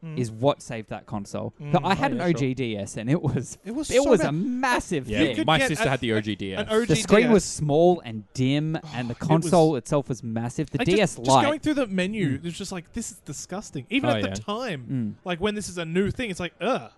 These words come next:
Speaker 2: You know what I genuinely think helped the D S?
Speaker 1: What?
Speaker 2: Pirating.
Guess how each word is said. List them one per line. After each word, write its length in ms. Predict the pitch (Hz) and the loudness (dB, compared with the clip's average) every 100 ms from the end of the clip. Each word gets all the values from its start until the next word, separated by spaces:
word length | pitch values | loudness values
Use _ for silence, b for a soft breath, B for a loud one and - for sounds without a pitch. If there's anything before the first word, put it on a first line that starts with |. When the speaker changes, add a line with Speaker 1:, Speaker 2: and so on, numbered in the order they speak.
| _ | _
Speaker 2:
You 100 | 160 | 2
know 160 | 180 262 | 6 6
what 140 | 349 466 | 6 0
I 80 | 403 | -4
genuinely 600 | - 139 123 139 139 139 | -4 -4 0 0 0 -4
think 260 | - 135 127 | -4 -6 -4
helped 320 | - 113 - | -2 -4 -4
the 80 | 120 | -10
D 240 | 117 113 | -6 -4
S? 400 | 110 196 - - _ _ _ - | -4 -8 -12 -18 _ _ _ -8
Speaker 1:
What? 200 | 127 - _ | -8 -10 _
Speaker 2:
Pirating. 580 | - 151 143 117 107 113 | -6 0 0 0 -6 -14